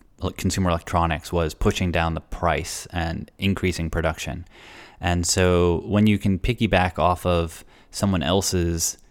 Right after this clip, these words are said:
um, expansion, then you don't have to pay the price of the development. And so there were already all these cells being made, and people like Panasonic and Samsung were building more and more of these cells for people like Apple and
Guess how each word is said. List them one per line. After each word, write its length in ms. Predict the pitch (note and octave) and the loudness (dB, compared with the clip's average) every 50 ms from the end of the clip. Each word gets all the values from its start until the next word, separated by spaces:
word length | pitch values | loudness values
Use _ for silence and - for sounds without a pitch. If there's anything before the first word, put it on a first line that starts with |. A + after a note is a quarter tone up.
| _ _ - - | _ _ -14 -6
um, 720 | - E2 D#2+ D#2+ D#2+ D#2 D#2 D#2 D#2 D#2 D#2+ D#2+ D#2+ - - _ _ - - | -4 -2 -2 -2 -2 -2 -2 -2 -4 -4 -4 -6 -8 -12 -16 _ _ -12 -10
expansion, 800 | - - - - - G2+ G#2 G#2+ G#2+ - - F2 D#2 D2 D#2 D#2+ - - _ _ - - - - - - - | -8 -6 -4 -2 2 2 4 4 2 0 0 -4 -2 -2 -4 -6 -8 -12 _ _ -20 -20 -20 -20 -20 -10 -4
then 400 | F2+ F#2+ F2+ F2 E2+ E2+ E2+ F2 | 0 2 4 4 4 2 2 2
you 180 | E2+ F2 F#2+ G2 | 2 2 2 4
don't 140 | G2+ F#2 F2 | 4 2 2
have 160 | F#2 E2+ - | 0 -2 -4
to 80 | - | -4
pay 200 | - - F#2+ F2+ | -2 0 0 0
the 80 | E2+ E2 | 0 0
price 480 | - - F#2+ E2+ E2+ E2 - - - - | -2 0 2 2 2 0 -2 -6 -8 -8
of 500 | - E2+ E2 D#2+ D#2+ D#2 - - - - - _ _ - | -6 -4 -4 -4 -4 -8 -10 -14 -18 -20 -20 _ _ -6
the 80 | - | -2
development. 480 | F2 E2+ A#2+ A#3+ E2+ - - - - - - - - - - - - - | 2 4 4 4 4 2 -4 -8 -12 -16 -20 -20 -20 -20 -20 -20 -8 -4
And 260 | F2 F2+ F2 F2 E2+ | 0 0 0 0 0
so 380 | - G2 F#2 F2+ F2+ F2+ F2 E2+ | 2 2 4 4 4 4 4 4
there 120 | F#2 F#2 | 4 4
were 100 | F#2 F#2 | 6 6
already 360 | A2+ A#2+ A#2+ A2 G2 F#2+ - | 6 6 6 4 4 4 2
all 160 | - F#2 G2+ | 2 2 2
these 160 | G2 G2 F2+ - | 2 2 0 2
cells 300 | - G2+ G2 G2 F2+ - | 2 4 4 4 4 2
being 200 | F#2+ F2+ F2+ F2 | 0 0 0 0
made, 320 | F2 E2+ F2 F2 F2 E2 | 0 2 2 0 0 0
and 240 | E2+ D2 D2 D#2+ D#2 - _ _ _ - | -2 -4 -4 -6 -10 -12 _ _ _ -8
people 200 | - G2 - F2+ | -8 -4 -2 -2
like 160 | E2+ E2+ E2+ - | -2 -2 -2 -2
Panasonic 600 | G2+ F2+ E2+ E2 - F2 E2+ E2+ F2 E2 - F2+ | -2 -2 -2 -2 -2 0 0 0 0 0 -2 -4
and 100 | E2+ - | -4 -2
Samsung 440 | - F2+ F2 E2+ D#2+ F2 E2 E2+ | -2 -2 -2 -2 -2 -2 -2 -2
were 120 | E2 E2 E2 | 0 -2 -4
building 480 | E2 - - - F#2+ F#2 F2+ F2 F2 | -4 -4 0 2 4 4 4 4 2
more 200 | F2+ F2+ F#2 F2+ | 2 2 2 2
and 80 | F2 F2 | 2 2
more 120 | F2 F2 | 2 2
of 60 | E2+ E2+ | 0 0
these 160 | E2+ E2 - | -2 -2 0
cells 360 | - G#2+ G#2 G2 F#2 E2+ - | 4 6 6 6 6 4 0
for 160 | - - E2+ | -4 -8 -8
people 280 | - - F2+ - F2 E2 | -6 -6 -4 -2 -2 -2
like 180 | E2+ E2 - | -2 -2 -2
Apple 460 | E2+ E2 E2 E2 - F2 E2+ E2+ E2 E2 | -2 -2 -2 -2 -2 -2 -2 0 0 -2
and 180 | D#2 D2+ E2 | -4 -6 -8